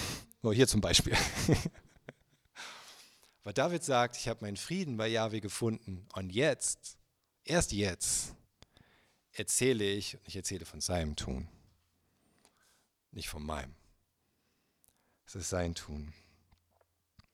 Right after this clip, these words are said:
Mehr vom Gott des Friedens und dem Friedefürst,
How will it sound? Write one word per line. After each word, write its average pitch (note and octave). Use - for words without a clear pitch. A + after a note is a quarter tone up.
Mehr C3
vom E3+
Gott D#3
des C#3+
Friedens A#2
und -
dem B2
Friedefürst, -